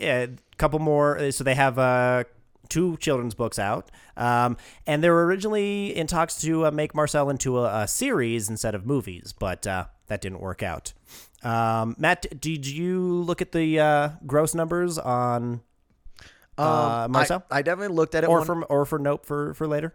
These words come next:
Speaker 2: I believe I've, I've definitely looked at 'em.
Speaker 1: Okay.
Speaker 2: Um, I don't know if I could remember off the
Speaker 1: Do you
Speaker 2: top of
Speaker 1: wanna,
Speaker 2: my
Speaker 1: do you
Speaker 2: head.
Speaker 1: wanna take a guess at opening weekend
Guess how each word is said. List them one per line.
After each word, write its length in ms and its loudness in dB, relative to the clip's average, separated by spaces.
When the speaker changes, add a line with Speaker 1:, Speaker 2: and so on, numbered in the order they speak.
Speaker 2:
I 200 0
believe 380 -2
I've, 240 4
I've 240 0
definitely 380 0
looked 220 -4
at 160 0
'em. 120 -2
Speaker 1:
Okay. 180 2
Speaker 2:
Um, 420 -4
I 120 -2
don't 140 -6
know 140 -4
if 100 -8
I 80 -4
could 180 -8
remember 380 -6
off 100 -4
the 60 -14
Speaker 1:
Do 60 0
you 60 2
Speaker 2:
top 20 4
of 60 2
Speaker 1:
wanna, 120 0
Speaker 2:
my 60 -6
Speaker 1:
do 60 -4
you 40 0
Speaker 2:
head. 0 -
Speaker 1:
wanna 100 -2
take 160 -4
a 40 -6
guess 260 -2
at 80 -6
opening 360 -4
weekend 520 -2